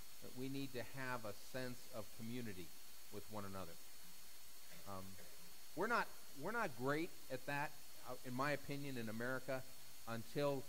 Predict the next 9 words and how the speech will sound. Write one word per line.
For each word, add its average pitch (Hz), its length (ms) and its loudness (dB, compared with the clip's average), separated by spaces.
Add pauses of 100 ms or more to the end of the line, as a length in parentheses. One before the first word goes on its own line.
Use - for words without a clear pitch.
tragedy 131 540 4 (880)
comes. 98 160 0 (1400)
We're 196 180 10
great 156 400 6
at 143 100 -2
responding 123 500 2
to 101 80 -2 (100)
tragedy. 98 400 0 (280)
Really, 139 240 4